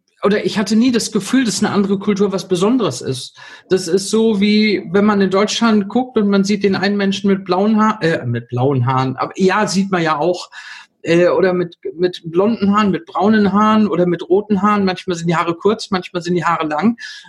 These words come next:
So bin ich als Kind durch die Welt gegangen und habe Menschen kennengelernt, die in Afrika groß geworden sind und in Südamerika und in Südostasien. Und das ist eine völlig unterschiedliche Kultur.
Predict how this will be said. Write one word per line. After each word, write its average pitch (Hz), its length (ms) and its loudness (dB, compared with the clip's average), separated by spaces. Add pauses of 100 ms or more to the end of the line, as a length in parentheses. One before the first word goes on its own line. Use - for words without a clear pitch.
(360)
So 185 240 0
bin 202 160 2
ich 214 160 0
als 220 160 0
Kind 233 220 0
durch 233 120 0
die 175 160 -2
Welt 170 220 0
gegangen 226 480 0
und 208 140 2
habe 196 180 0
Menschen 196 420 0
kennengelernt, 180 680 -2
die 175 300 -2 (440)
in 196 280 0
Afrika 214 500 -2
groß 208 380 0
geworden 202 440 2
sind 220 280 2
und - 160 0
in 180 100 2
Südamerika 170 800 0
und 185 240 -2
in 180 100 -2
Südostasien. 185 920 0
Und 175 160 -2
das 196 160 0
ist 196 120 -4
eine 196 80 -2
völlig 233 320 0
unterschiedliche 202 720 -2
Kultur. 226 380 0